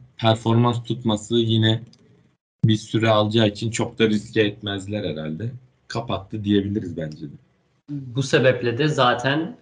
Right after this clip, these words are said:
Speaker 2: e, Titans'ta yerine dedi ki, "Onun gibi kimi bulabiliriz?" "Bulamayız." dediler ama ona en yakın efsane,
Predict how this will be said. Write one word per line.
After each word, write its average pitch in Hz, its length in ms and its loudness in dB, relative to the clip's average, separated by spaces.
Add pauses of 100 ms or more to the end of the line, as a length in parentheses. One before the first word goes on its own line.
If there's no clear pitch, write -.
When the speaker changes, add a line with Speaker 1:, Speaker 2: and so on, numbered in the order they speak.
Speaker 2:
e, 113 360 0
Titans'ta 127 600 0
yerine 131 760 0 (680)
dedi 143 240 6
ki, 139 140 -6
"Onun 143 340 4
gibi 135 220 0
kimi 147 360 2
bulabiliriz?" 123 600 0
"Bulamayız." 139 500 4
dediler 135 280 0
ama 151 220 2
ona 156 140 2
en 156 220 4
yakın 143 460 2 (540)
efsane, 135 760 2